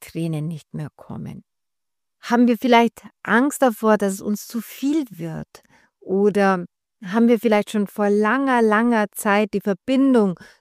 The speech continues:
zu unseren Emotionen, zu unseren Gefühlen und damit auch zu unseren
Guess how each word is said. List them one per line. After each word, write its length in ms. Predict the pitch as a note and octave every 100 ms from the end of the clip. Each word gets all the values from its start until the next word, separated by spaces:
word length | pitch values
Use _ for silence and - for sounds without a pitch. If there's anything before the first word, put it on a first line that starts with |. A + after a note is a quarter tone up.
| _ -
zu 320 | - D#4+ D#4
unseren 600 | - A#3+ G#3+ G#3 G3+ F#3+
Emotionen, 720 | F#3+ G3 F#3 - A#3+ A#3+ G#3
zu 100 | -
unseren 360 | B3 A#3+ A3+ G#3
Gefühlen 500 | G3 - A3+ A#3 G#3+
und 220 | C4+ C4 _
damit 380 | A3 A3 A#3 -
auch 160 | G3 G3
zu 220 | - -
unseren 460 | A3 G#3 G3 G3